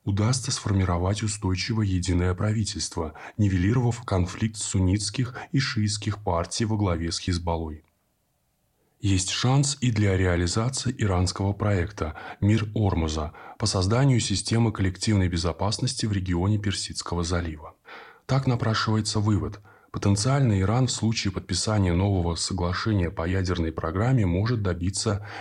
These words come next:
нейтрализации внешнего давления, от чего получит хорошую возможность для усиления своего влияния на Ближнем Востоке. То есть Раиси в Москву прибыл не с пустым дипломатическим саквояжем, и сроки этого визита сторонами были выбраны не случайно.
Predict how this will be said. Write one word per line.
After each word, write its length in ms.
нейтрализации 920
внешнего 560
давления, 580
от 120
чего 240
получит 420
хорошую 540
возможность 600
для 120
усиления 500
своего 340
влияния 520
на 120
Ближнем 400
Востоке. 580
То 120
есть 220
Раиси 460
в 80
Москву 340
прибыл 360
не 100
с 80
пустым 420
дипломатическим 840
саквояжем, 800
и 60
сроки 380
этого 380
визита 440
сторонами 600
были 260
выбраны 440
не 100
случайно. 640